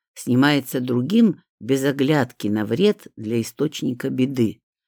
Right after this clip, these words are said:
При этом магия откатом летит в обратную сторону.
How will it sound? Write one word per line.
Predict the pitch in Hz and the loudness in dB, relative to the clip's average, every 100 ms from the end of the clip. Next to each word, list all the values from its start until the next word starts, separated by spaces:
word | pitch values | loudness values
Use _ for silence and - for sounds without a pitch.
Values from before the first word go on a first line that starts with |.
| _ _ _ - | _ _ _ -8
При | 117 127 | 0 2
этом | 165 269 269 233 226 - | 4 4 2 4 4 4
магия | 123 156 147 139 131 | 2 2 2 2 0
откатом | - 135 - - 151 131 120 | 0 -4 -4 -2 -2 0 -2
летит | 110 110 - 233 - | 0 -2 -4 -4 0
в | |
обратную | 151 139 135 135 135 117 | 0 0 -2 -2 -4 -4
сторону. | - 120 104 87 82 - | -6 -6 -6 -8 -12 -14